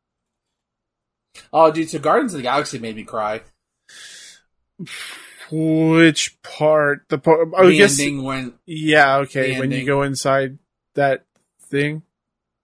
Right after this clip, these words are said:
Speaker 1: Yeah, when you have
Speaker 2: And
Speaker 1: to,
Speaker 2: you,
Speaker 1: like,
Speaker 2: like,
Speaker 1: basically
Speaker 2: fuck up the dream.
Speaker 1: Yeah.
Speaker 2: Yeah,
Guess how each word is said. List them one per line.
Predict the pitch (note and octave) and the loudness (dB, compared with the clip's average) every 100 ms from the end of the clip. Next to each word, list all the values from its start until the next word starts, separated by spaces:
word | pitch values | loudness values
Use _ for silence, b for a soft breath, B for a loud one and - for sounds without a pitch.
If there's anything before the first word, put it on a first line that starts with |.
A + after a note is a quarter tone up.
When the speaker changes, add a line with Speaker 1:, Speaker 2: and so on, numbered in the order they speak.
| _ | _
Speaker 1:
Yeah, | C#3+ C#3 C3+ C3 | -4 0 2 0
when | C3 | -2
you | C3 | -2
have | C#3+ | 2
Speaker 2:
And | C#3+ | 4
Speaker 1:
to, | |
Speaker 2:
you, | C#3+ | 4
Speaker 1:
like, | C#3+ | 4
Speaker 2:
like, | C#3 | 4
Speaker 1:
basically | C3 - D3 C3 | 0 -4 -4 0
Speaker 2:
fuck | |
up | C#3+ C#3 | -2 -2
the | C#3+ | -4
dream. | A#2 B2+ C#3 C#3+ D#3 - _ _ _ _ _ _ A#2 | -4 -4 -4 -6 -10 -18 _ _ _ _ _ _ -10
Speaker 1:
Yeah. | A#2+ A#2+ A2+ A2 _ _ | -4 -2 -4 -6 _ _
Speaker 2:
Yeah, | C#3 C3 A#2+ | 4 4 4